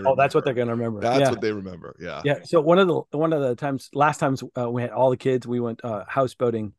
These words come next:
Speaker 1: and, uh, it was beau-, to spot, it just made me think with the sunset. So we, um, we had a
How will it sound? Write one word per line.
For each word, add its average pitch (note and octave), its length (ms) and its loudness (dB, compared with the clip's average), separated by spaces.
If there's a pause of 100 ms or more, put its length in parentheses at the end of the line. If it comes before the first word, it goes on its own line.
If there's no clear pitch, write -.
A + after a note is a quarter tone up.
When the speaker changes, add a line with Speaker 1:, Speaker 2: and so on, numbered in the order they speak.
(640)
Speaker 1:
and, B2 320 0
uh, G2 260 -4 (400)
it D3 80 2
was C3 120 0
beau-, F3+ 260 4
to E3+ 180 0
spot, E3+ 260 2
it D3 60 0
just C3+ 160 -2
made C#3 120 2
me A#2+ 80 0
think C3 140 -4
with A#2 120 -4
the A2 80 -4
sunset. C3 440 -4
So C3 140 2
we, C#3 300 4
um, A2+ 480 -4
we C#3+ 100 2
had D3 140 0
a B2 80 -6